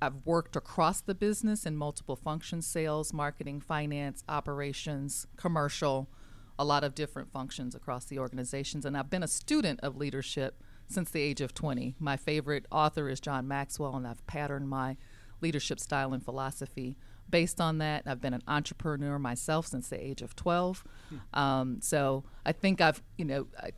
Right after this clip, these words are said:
Speaker 1: think there's a perfect combination of the experience, and then I've also got my credentials through the John Maxwell team, Career Direct, and the Health Coach Institute from a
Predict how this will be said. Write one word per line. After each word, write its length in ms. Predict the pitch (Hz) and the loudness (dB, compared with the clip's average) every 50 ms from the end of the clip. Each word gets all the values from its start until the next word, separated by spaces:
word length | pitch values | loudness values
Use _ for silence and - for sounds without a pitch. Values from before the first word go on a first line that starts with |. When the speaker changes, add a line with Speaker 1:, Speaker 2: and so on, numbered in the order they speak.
| - - | -6 -4
Speaker 1:
think 180 | 165 156 - - | -4 -4 -4 -2
there's 160 | - 147 143 | -2 0 0
a 60 | 147 | 0
perfect 420 | - - - 185 170 - - - - | -2 2 2 2 2 2 -2 -2 2
combination 560 | 185 175 160 160 151 151 151 151 - - 147 | 2 2 4 4 2 2 2 0 0 -2 -2
of 220 | - - 147 131 | 0 0 0 0
the 120 | - 147 139 | 0 -6 -6
experience, 800 | 131 - - - 190 185 185 185 185 180 175 175 - - - - - | -2 -2 -2 2 4 4 4 4 2 0 0 -2 -2 -4 -4 -2 -2
and 80 | 160 147 | 0 0
then 80 | 147 147 | 2 2
I've 80 | 135 | 2
also 320 | - 139 139 - - - 135 | 2 0 0 0 -4 -8 -4
got 260 | - 143 120 107 117 | -2 -2 -2 -2 -2
my 100 | 135 127 | -6 -6
credentials 600 | - 151 131 143 135 131 - - 131 131 - - | -4 -6 -4 -2 -4 -4 -4 -4 -6 -4 -6 -6
through 240 | - 151 147 147 139 | -6 -4 -4 -4 -4
the 100 | 123 135 | -4 -4
John 240 | - 131 131 131 131 | -4 -2 -2 -2 -2
Maxwell 440 | 131 127 127 - - - 139 127 123 | -2 -4 -4 -4 -4 -4 -2 -4 -4
team, 380 | - - 151 143 139 139 135 | -4 -4 -2 -2 0 -2 -2
Career 380 | 131 - - 143 131 123 127 123 | -4 -4 -6 -4 -2 -2 -2 -2
Direct, 560 | 127 127 127 135 131 120 117 - - - - - - - - - - - - | -2 -2 -2 -2 -2 -2 -4 -4 -8 -12 -12 -12 -16 -16 -16 -18 -16 -14 -4
and 180 | - 143 143 147 | -2 0 0 2
the 40 | 139 | 2
Health 240 | 151 165 170 - - | 2 2 0 0 -2
Coach 240 | 131 127 - - | -4 -4 -4 -4
Institute 580 | 131 120 - - - 120 120 - - 143 131 - | -6 -6 -6 -6 -6 -6 -6 -4 -4 -6 -6 -6
from 200 | - 151 127 117 | -6 -6 -4 -4
a 160 | 113 110 - | -4 -6 -8